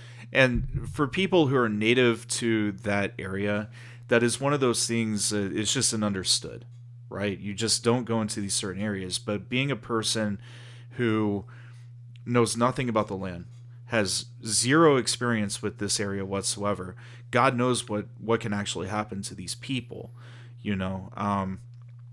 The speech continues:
let alone the shit that some of them will end up having to do just to be able to survive, because, again, the language barrier is gonna often prevent them from being able to, be able to support themselves and their families.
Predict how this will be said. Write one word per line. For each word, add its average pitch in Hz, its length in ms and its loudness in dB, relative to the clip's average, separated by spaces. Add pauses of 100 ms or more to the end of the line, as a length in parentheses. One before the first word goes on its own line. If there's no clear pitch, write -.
(360)
let 147 220 6
alone 165 240 6
the 147 60 4
shit 131 300 4
that - 280 -2
some 131 200 2
of 135 120 2
them 117 60 -2
will 107 160 0
end 117 120 4
up 110 120 0
having 107 240 2
to 98 80 -2
do 107 220 0
just 113 280 2
to 104 60 -12
be 101 120 -4
able 95 180 -2
to 98 60 -2
survive, 110 540 6
because, 104 380 0
again, 110 800 2
the 104 100 0
language 120 380 2
barrier 101 400 0
is 95 120 -4
gonna 104 220 -2
often 104 440 2
prevent 110 440 0
them 101 160 0
from 95 200 -8
being 98 180 -2
able 101 320 -2
to, 101 320 -4
be 104 180 -6
able 95 180 -2
to 92 100 -6
support 104 320 -4
themselves 98 400 -4
and 92 80 -8
their 92 80 -10
families. - 580 -8